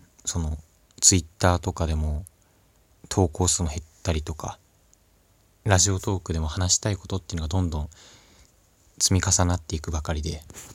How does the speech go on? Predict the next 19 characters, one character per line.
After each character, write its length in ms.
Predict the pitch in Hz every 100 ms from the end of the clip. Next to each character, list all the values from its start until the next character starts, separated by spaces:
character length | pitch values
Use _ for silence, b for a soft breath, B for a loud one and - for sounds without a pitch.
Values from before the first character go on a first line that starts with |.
| B B B B - _ _ _ -
消 200 | - 95
化 120 | 92
不 120 | 90
良 80 | 80
に 100 | 78
陥 260 | - - -
っ 20 |
て 160 | - -
ま 100 | -
す。 280 | - - - _ _ _ _ _ _ _ _ _ _ _ _ _ _ _ _ _ _ _ _ _ _ _ _ _ _ _ _ _ _ _ _ _ _ b b b b _ _ _ 85 80 76 76 - _ _ -
う 40 |
ん、 20 | 87
思 180 | 90
う、 60 | 98 - _ _ -
そ 160 | -
の、 180 | 85 78 - b b b -
実 300 | 87 90 -
際 160 | 104
に 280 | 101 104 82